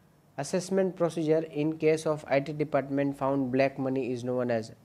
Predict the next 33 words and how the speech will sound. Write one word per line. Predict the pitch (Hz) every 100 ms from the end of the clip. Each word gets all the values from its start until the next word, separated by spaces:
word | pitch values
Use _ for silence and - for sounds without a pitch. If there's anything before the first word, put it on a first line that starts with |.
| 120
मतलब | 127 151
आईटी | 147 147 156
डिपार्टमेंट | 151 147 143 139 135
को | 135
ब्लैक | 135 135 135
मनी | 131 131
मिलती | 131 139 139 123
है | 120 117 - - _ -
तो |
कौन | 127 143 156
सा, | 151 160 165 165 - _ -
अ, |
अ, | 123 123 120 120 - 120 120 117 113 113
असेसमेंट | 123 - 139 139 135
होगा, | 131 123 110
कौन | 120 139
से | 139
असेसमेंट | 135 147 135 131 127
का | 123
प्रोसीजर | 131 123 135 127
होगा, | 120 117
उस | 107 135
असेसमेंट | 139 143 127 127 131 127 135
को | 143
क्या | - 143
बोलते | 127 113 101
हैं, | 101 101
ठीक | 139 151
है। |
असमे-, | 143 - 143 143 -
assessment | 131 143 151 143
procedure | 135 135 147 135
in | 123